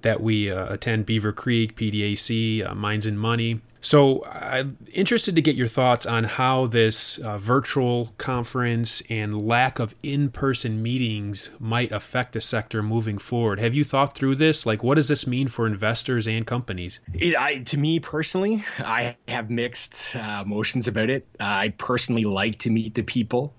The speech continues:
Speaker 2: Um, like I, I mentioned earlier in our conversation, um, I think there's a component that you don't get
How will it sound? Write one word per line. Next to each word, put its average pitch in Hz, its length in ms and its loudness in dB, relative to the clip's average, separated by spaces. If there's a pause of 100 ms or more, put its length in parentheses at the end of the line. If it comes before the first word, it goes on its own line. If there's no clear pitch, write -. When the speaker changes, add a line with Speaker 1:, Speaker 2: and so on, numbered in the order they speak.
(160)
Speaker 2:
Um, 92 280 -4
like 98 200 -2
I, 90 180 -2 (100)
I 98 120 -2
mentioned 92 340 0
earlier 98 220 2
in 95 80 2
our 92 100 0
conversation, 98 960 0
um, 92 360 0
I 73 200 0
think - 240 -2
there's 110 180 0
a 110 60 -2
component 113 580 2
that 95 180 -4
you 101 60 -4
don't 92 320 -6
get - 340 -2